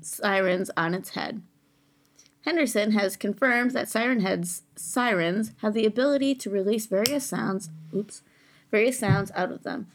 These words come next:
such as conversations, white noise, and extremely loud sounds which can affect ears.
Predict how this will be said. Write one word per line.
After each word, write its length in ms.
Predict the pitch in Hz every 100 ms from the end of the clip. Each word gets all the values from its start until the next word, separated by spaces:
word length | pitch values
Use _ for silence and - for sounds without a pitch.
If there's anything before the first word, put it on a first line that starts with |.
| _ _
such 240 | - 254 -
as 420 | 220 214 214 208
conversations, 920 | - 220 226 214 247 247 220 240 247
white 260 | 214 220 -
noise, 480 | 202 208 196 202 202
and 180 | 180
extremely 540 | 180 - 254 262 254 240
loud 300 | 196 208 185
sounds 420 | 202 185 185 202
which 240 | 196 208
can 240 | - 208 202
affect 420 | - - 214 214 -
ears. 440 | - 180 - -